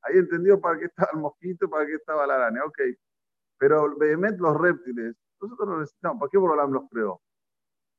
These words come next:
Quisiera llamar algo hermoso, hermoso, hermoso, hermoso, escuchen esto. A veces el ser humano peca, a veces, ¿no, Luis? A veces. A veces peca,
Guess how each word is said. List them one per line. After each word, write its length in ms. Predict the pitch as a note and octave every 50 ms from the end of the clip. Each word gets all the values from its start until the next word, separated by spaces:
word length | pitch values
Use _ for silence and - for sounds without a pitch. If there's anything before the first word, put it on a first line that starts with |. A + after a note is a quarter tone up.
| _
Quisiera 200 | _ _ D#3 D3+ D3
llamar 240 | C#3 C#3 D3 D#3 D#3
algo 180 | D3 C3+ C3+
hermoso, 680 | B2+ B2+ C3+ C#3 C#3+ C#3+ C3+ A#2 - - - G2 G2 A2
hermoso, 560 | A#2+ B2+ C#3 C#3+ D#3 D3+ C3 - - - G#2+
hermoso, 360 | A2 A#2+ C#3 D3 C#3+ C#3 C#3+
hermoso, 300 | B2 B2+ C3 B2+ G#2+ A2
escuchen 320 | G#2+ - C3 - - C3 B2
esto. 240 | G#2+ - _ - - _ _ _ _ _ _ _ _ _ _ _ _
A 100 | - D3+
veces 160 | F3 E3 F3
el 80 | E3 -
ser 220 | - E3 E3 E3
humano 360 | D#3 D#3+ E3+ E3+ E3 D#3 A#2+
peca, 340 | A2 C3 G#2+ - - F#2 F2+ _ _ _ _ _
a 100 | A#2+ C#3
veces, 300 | D3 C#3+ C3 D3 C#3+ G#2
¿no, 180 | G#2+ B2 C3+ C3+
Luis? 180 | C3 C#3 C#3+ - _ _
A 80 | - C3+
veces. 220 | G#2+ - - _ _ _ _ _ _ _ _ _ _ - _ _ _ _ _
A 100 | - E3+ F#3
veces 320 | G3 G3 - E3+ E3 C3
peca, 300 | - A#2+ G#2+ - - -